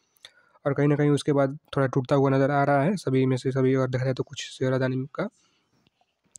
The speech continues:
न्यूज़ बेसिस पे जो तेज़ी देखने को मिला था वो यहाँ पे कुछ गिरावट में नज़र आ रहा है।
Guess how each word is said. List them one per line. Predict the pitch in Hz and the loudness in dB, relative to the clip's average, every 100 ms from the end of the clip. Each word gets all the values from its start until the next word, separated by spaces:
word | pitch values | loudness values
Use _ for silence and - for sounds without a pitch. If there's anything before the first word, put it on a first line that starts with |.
| _ | _
न्यूज़ | 156 165 | 4 6
बेसिस | 131 - 135 | 4 0 0
पे | 139 | 2
जो | |
तेज़ी | 135 139 | 2 0
देखने | 131 135 | 0 0
को | |
मिला | 135 | 0
था | 135 180 | 2 2
वो | 139 170 160 | 4 2 0
यहाँ | 135 | 0
पे | 135 | -2
कुछ | - 139 | -4 -4
गिरावट | 131 127 131 | 0 0 0
में | 131 | -2
नज़र | 127 | 0
आ | 127 | -2
रहा | 139 | -2
है। | 147 | -6